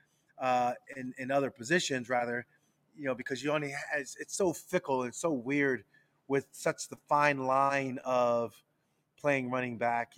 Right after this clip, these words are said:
and how many carries you get or how many carries you don't get. If you,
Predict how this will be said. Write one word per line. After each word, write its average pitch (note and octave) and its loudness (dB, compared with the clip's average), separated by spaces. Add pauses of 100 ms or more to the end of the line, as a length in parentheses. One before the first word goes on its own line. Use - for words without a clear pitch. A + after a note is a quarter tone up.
and A#2+ -6
how - -4
many C3+ -2
carries B2+ -2
you A#2+ -8
get B2 -2
or A#2 -4
how B2 -6
many B2+ -6
carries B2 -4
you G#2+ -18
don't B2+ -6
get. B2 -4
If A#2+ -16
you, - -20